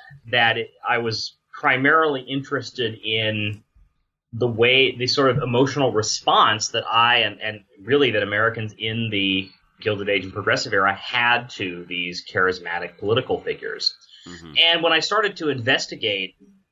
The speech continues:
Speaker 1: I discovered that it wasn't just political figures. It was religious leaders, uh, social movement leaders, that there was a unique emotional connection between leaders and followers in the Gilded Age and Progressive Era.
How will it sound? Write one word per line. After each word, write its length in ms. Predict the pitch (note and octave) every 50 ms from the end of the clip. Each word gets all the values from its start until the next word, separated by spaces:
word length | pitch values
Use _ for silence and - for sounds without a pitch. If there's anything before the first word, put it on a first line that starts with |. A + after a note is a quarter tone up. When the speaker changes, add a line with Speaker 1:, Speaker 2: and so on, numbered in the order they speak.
| _ _ _ _ _ - C#3 -
Speaker 1:
I 220 | B2 B2+ B2+ C3
discovered 600 | C3 B2+ B2 - - - C3 B2+ C3 B2+ B2 A#2
that 200 | A#2+ A2+ G#2+ G#2+
it 80 | G#2+ G#2
wasn't 300 | A2+ A2+ A2+ A#2 A2 G#2+
just 180 | G#2+ G#2 - _
political 360 | F#2 F#2+ G#2 - - - -
figures. 400 | - E2+ - _ - - _ -
It 100 | F2+ D#2+ -
was 320 | F2+ F2+ F2 E2+ E2 - G2
religious 420 | G2+ G2+ A2 A2 G#2+ A2 G2+ G2 F#2+
leaders, 680 | G2+ G2+ G2 G2 G2 F#2+ F#2+ F#2 F#2 F#2 F#2 - - - F2
uh, 140 | F2+ F2 F2
social 320 | - - G#2+ G2 - G2 F#2
movement 340 | F#2+ F2+ F2+ F#2+ F#2 F2 F2
leaders, 540 | F#2 F2+ F2 F2 F2 F2 E2+ E2+ - - - - - - - -
that 100 | - B2+
there 140 | - E3 E3
was 180 | D#3 D3+ B2 C#3+
a 60 | C#3
unique 640 | C#3 C3 C3+ C3 C3 C3+ D3 D#3+ E3+ F3 F3 - - - - - _ -
emotional 560 | C3 C3 C3 B2+ C3+ - - - C3+ A#2 A2+
connection 540 | - - A#2 G#2+ A2 A2+ - - - - - - _ _ _ -
between 600 | - - - - B2 A#2 G#2 G2+ G#2 G#2 G2+ F#2+ G2
leaders 340 | G2+ G2+ G2+ F#2+ F2+ -
and 100 | F#2+ F#2
followers 680 | - G#2+ G#2+ A2+ A2+ G#2+ F#2+ E2 D#2+ D#2+ E2 D#2+ - - -
in 380 | F#2+ F#2+ F#2 F#2 F2+ F2+ F2+ F2+
the 60 | F2
Gilded 300 | F2 F#2+ F2+ F2 F2+ F2+
Age 140 | F2 F2 -
and 100 | - _
Progressive 400 | - - G2+ A2+ - - - -
Era. 300 | - - - - - -